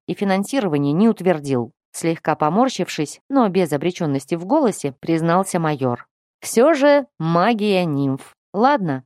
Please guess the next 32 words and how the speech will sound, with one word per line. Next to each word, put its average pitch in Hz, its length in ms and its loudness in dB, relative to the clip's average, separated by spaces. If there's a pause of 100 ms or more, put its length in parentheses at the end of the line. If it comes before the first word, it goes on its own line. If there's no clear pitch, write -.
может, 240 400 2
не 196 200 0
заметит 170 480 -2
никто». 135 400 -4 (200)
Я 185 180 2
кивнула 185 520 0
и 131 100 -2
побрела 151 480 0
в - 40 -18
столовую. 123 600 -6 (240)
По 170 80 0
дороге 233 400 2
думала 196 400 2
о 151 60 -2
том, 240 240 2 (120)
как 254 240 0
уговорить 180 540 0
генерала 196 560 0
всё 240 220 -2
же 214 140 0
взять 175 460 -2
нас 151 280 -2
в 147 120 -6
аномалию. 135 580 -4 (320)
Я 214 160 2
могла 202 360 2
предложить 196 640 0
ему 151 180 -2
консультации 202 800 -2
по 156 140 -6
устройству 185 560 0
смотра 180 600 0